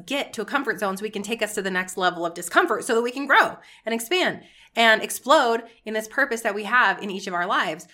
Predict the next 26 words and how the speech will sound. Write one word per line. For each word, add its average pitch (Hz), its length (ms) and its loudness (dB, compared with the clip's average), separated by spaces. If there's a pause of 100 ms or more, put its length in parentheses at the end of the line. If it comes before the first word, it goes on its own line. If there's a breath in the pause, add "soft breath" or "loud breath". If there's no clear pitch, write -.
(140 soft breath)
So 226 240 2
whether 262 400 0
you're 208 580 -2
starting 285 480 -4
your 247 120 -2
podcast 226 580 0
right 220 200 0
now 214 300 2
or 208 80 0
you're 175 100 -8
coming 269 280 -8
up 254 60 -6
with 240 180 -8
what 214 160 -4
your 220 120 -4
brand 202 280 -6
is 208 120 -8
gonna 202 160 -6
be 202 200 -8
or 185 40 -4
you're 170 160 -12
focused 269 360 -6
on 233 140 -6
growing 208 240 -2
your 202 120 -6
audience, 185 480 -2